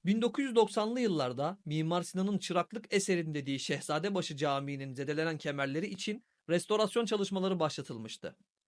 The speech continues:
Caminin kemerlerindeki sorun çok sayıda mimarı bir araya getirse de bir karara bağlanamamıştı. Mimarlardan biri incelemeler sırasında caminin kemerlerinde bir oyuk fark etti.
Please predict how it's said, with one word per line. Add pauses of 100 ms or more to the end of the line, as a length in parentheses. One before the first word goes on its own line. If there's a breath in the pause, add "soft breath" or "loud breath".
(440 soft breath)
Caminin
kemerlerindeki
sorun (180)
çok
sayıda
mimarı
bir
araya
getirse
de (180)
bir
karara
bağlanamamıştı. (240)
Mimarlardan
biri
incelemeler
sırasında
caminin
kemerlerinde
bir
oyuk
fark
etti.